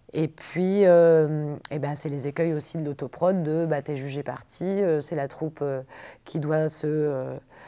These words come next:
répartir les tâches, et bien entendu, arrive le moment de, et moi j'ai fait ci, moi j'ai fait ça, et toi t'as pas fait ci, t'as pas fait ça, enfin bon, bref. J'ai monté ma boîte de production, et depuis que j'ai monté ma boîte de production, c'est ma boîte de prod qui, euh, a repris Showtime.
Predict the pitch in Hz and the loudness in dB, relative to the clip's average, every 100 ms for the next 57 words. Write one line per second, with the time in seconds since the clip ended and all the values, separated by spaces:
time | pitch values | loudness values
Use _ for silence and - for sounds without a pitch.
0 | - 170 160 156 160 139 131 170 185 - | -6 -2 0 0 -2 -2 2 4 4 0
1 | - 214 170 170 160 160 156 147 151 156 | -2 0 2 0 -2 -4 -4 -2 0 0
2 | 143 143 143 139 143 151 160 156 151 - | 0 -2 -2 -2 -2 0 0 0 -2 -8
3 | - - 214 202 190 175 151 185 180 175 | -10 0 4 4 4 2 0 2 2 2
4 | 165 170 151 170 165 165 160 165 151 143 | 2 0 2 4 4 4 4 4 2 -2
5 | 151 143 135 139 - 175 185 156 135 131 | -4 -4 -4 -6 -2 0 0 -2 -8 -8
6 | 139 - _ - - - - - - - | -8 -10 _ -16 -12 -12 -14 -18 -20 -4
7 | 175 220 214 208 190 170 160 156 151 139 | 4 6 6 4 4 4 2 0 -2 -4
8 | - 202 240 247 - 196 190 202 165 165 | -2 2 2 0 -2 0 2 2 2 -2
9 | 190 165 156 160 151 143 143 135 147 135 | -2 -2 -2 -4 -4 -4 -4 -6 -10 -10
10 | - 175 196 202 160 180 151 143 135 - | -4 -2 0 -2 -2 -2 -2 -2 -6 -10
11 | 185 - 156 151 147 131 - 127 131 156 | -12 -8 -4 -4 -4 -4 -6 -8 -10 -12
12 | - - | -12 -14